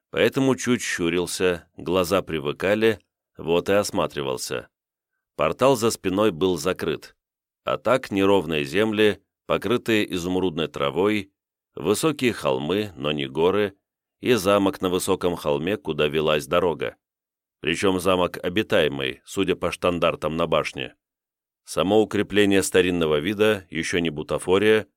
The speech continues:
когда опасности нет, и перестраивают для своих нужд и удобства проживания,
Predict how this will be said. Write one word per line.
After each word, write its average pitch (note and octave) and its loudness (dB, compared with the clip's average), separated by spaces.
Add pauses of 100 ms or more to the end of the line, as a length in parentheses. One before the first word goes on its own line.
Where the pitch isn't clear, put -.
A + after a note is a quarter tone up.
(160)
когда E2+ 2
опасности E2 -2
нет, F2 -2 (380)
и B2+ -2
перестраивают G#2+ 2
для F2+ -4
своих E2 -2
нужд A2+ -6
и E2 -6
удобства F2 0
проживания, D#2+ -2